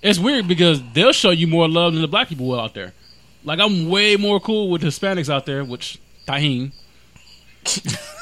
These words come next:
This motherfucker might making fun of me, my, my pronunciation.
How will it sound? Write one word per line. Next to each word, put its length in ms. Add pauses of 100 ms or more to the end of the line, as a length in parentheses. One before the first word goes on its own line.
(1400)
This 180
motherfucker 300
might 200
making 200
fun 160
of 40
me, 120
my, 160
my 180
pronunciation. 680